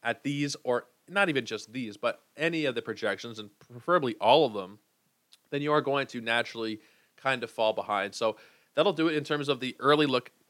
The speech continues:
at pitching projections. We will take another look, because there will be tons of other guys that do projections that we will talk about. I'm gonna do my own that we'll talk about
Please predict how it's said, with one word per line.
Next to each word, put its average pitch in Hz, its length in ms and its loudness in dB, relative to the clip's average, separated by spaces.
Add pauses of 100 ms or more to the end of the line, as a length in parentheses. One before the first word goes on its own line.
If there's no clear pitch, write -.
(240)
at - 280 -8
pitching 156 380 -4
projections. 123 640 -2
We 127 160 -4
will 120 480 2
take 139 180 -2
another 127 240 -4
look, 117 360 -4
because 110 280 -4
there 113 120 0
will 113 120 4
be 107 380 -4
tons 160 720 -2
of 123 180 -4
other 120 240 2
guys 104 640 2
that 95 200 -8
do 104 100 -10
projections 101 640 -8
that 78 100 -8
we 95 80 -8
will 90 100 -14
talk 120 300 0
about. 117 260 0
I'm 104 80 -6
gonna 107 120 -6
do 104 100 -8
my 98 260 -8
own 139 220 2
that 127 60 -8
we'll 123 100 -6
talk 120 300 0
about 107 280 -4